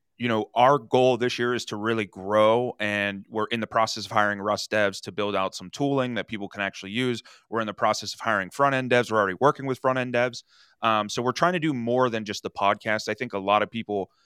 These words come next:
they see terabytes as just, like, two guys, you know, dicking around on YouTube and whatever, but there's a lot that goes on behind the scenes. We already did all of Terra Academy last year. And Pete, can you tell me really quick, um, how many people signed up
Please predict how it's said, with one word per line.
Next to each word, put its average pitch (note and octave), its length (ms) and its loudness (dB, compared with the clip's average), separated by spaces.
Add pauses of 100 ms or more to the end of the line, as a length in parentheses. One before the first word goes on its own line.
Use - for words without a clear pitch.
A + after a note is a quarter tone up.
(240)
they A2+ 100 2
see A#2 160 -4
terabytes G#2+ 500 0
as G2+ 120 -12
just, G2 240 -8
like, F#2 240 0 (600)
two D#3 160 2
guys, C#3+ 480 4
you C#3+ 80 -4
know, G#2+ 220 2 (320)
dicking C3 220 0
around C#3+ 260 4
on D3 140 2
YouTube A2+ 520 -2
and F#2+ 280 -8
whatever, G#2+ 380 2
but G2 340 -2
there's A#2 140 -2
a C3+ 40 0
lot C#3+ 200 4
that A#2+ 100 -6
goes A#2+ 180 0
on A2+ 140 2
behind G#2+ 200 0
the G2 60 -8
scenes. G#2 380 -6
We G#2+ 100 0
already A2 220 2
did G2+ 240 -2
all A2+ 180 6
of A2 80 -2
Terra A2 300 2
Academy G#2+ 360 -2
last G#2 300 0
year. G#2+ 160 0 (300)
And C#3 120 -6
Pete, C3 220 -4 (320)
can E3+ 140 -2
you A3+ 100 0
tell G#3 200 2
me F#3 100 0
really D#3 240 2
quick, - 420 0 (360)
um, A2 360 2 (340)
how A3+ 200 2
many E4+ 180 -6
people G3+ 300 -4
signed C#3 480 0
up A#2+ 240 2